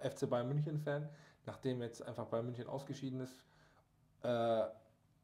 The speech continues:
möchte, dass Dortmund gewinnt, obwohl ich, äh, auch Real Madrid, äh,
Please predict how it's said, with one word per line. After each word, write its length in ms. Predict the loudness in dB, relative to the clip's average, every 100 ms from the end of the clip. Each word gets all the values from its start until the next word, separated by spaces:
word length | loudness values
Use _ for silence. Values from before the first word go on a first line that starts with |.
| _ _ 2
möchte, 360 | 4 6 6
dass 180 | 4 6
Dortmund 320 | 6 6 4
gewinnt, 240 | 2 2 0
obwohl 280 | 6 8 10
ich, 140 | 8 -2
äh, 20 | -8 -6 -8 -14 -20 -20 -20 _
auch 260 | 4 4 6
Real 180 | 6 6
Madrid, 420 | 4 4 0 -2 -14
äh, 480 | -6 -2 4 4 4